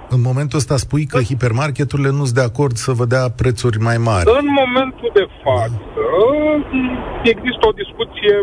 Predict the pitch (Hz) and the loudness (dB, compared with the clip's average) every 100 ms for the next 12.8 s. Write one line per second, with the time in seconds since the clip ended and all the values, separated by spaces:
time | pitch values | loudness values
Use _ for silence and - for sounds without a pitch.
0 | - 220 214 - 185 156 - 165 147 190 | 0 0 0 0 -2 -4 -2 -2 0 -6
1 | - 180 214 226 220 208 202 185 180 170 | 0 2 2 0 0 0 2 2 0 0
2 | 208 202 190 - 185 175 170 185 175 156 | 0 -2 -6 -4 -2 0 0 0 0 -2
3 | 160 170 - - - - - - - 160 | -4 -6 -6 -8 -8 -12 -12 -4 -2 2
4 | 185 - - - - 220 156 - - 185 | 0 0 -8 -20 -2 0 0 -6 -10 0
5 | 226 220 - 202 202 - 175 - 349 - | 0 0 0 2 2 -2 -8 -4 -6 -2
6 | 151 349 381 - - 185 160 - - - | 0 2 0 -2 -2 -2 -2 -8 -6 2
7 | 175 165 220 208 - 156 156 170 - 294 | 2 2 0 0 -2 -4 -4 -6 0 2
8 | 285 277 - - - - - - 175 185 | 4 0 -2 -8 -18 -18 -16 -2 2 4
9 | 196 190 175 185 175 165 - - 160 147 | 2 0 0 0 0 0 -2 -2 -4 -4
10 | 143 156 143 131 160 156 151 139 156 - | -4 0 0 2 0 0 -2 -2 -4 -2
11 | 131 - - - 110 - - - - - | -4 -4 -16 -8 -8 -6 -8 -8 -10 -14
12 | - - - - 240 311 311 | -14 -10 -6 -4 -2 -2 2